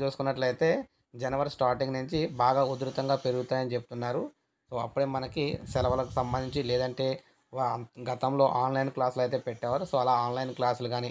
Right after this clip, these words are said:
ఏదో ఒకటి అయితే నిర్ణయం తీసుకోవడం జరుగుతుంది ప్రభుత్వం. So ఇది ప్రజెంట్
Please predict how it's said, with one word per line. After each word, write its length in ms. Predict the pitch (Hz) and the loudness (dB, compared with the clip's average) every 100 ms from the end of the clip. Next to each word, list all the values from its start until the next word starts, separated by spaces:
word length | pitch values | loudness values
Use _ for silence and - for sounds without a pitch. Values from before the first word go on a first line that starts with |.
| 131 | -4
ఏదో 100 | 127 | 0
ఒకటి 140 | 131 127 | 2 2
అయితే 120 | 127 123 | 0 -2
నిర్ణయం 280 | 117 127 123 | -2 -2 -4
తీసుకోవడం 320 | 123 113 120 120 | -6 -2 -2 -2
జరుగుతుంది 300 | 117 117 127 | -4 -4 -4
ప్రభుత్వం. 400 | 117 110 113 147 247 - _ _ _ - | -6 -6 -6 -4 -4 -8 _ _ _ -4
So 20 | 143 139 | 0 0
ఇది 120 | 170 | 2
ప్రజెంట్ 320 | 151 143 160 | 2 2 2